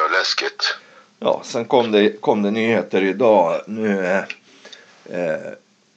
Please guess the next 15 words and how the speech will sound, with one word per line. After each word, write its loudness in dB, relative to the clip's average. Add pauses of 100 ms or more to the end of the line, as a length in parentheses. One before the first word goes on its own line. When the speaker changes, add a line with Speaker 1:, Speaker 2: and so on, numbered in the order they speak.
(320)
Speaker 2:
vi -6
har 4
ju 2
så -8
mycket, 2
vi 4
har 2
ju 0
så -8
mycket 0
mutationer -2
som -8
börjar 4
och -4
snart 0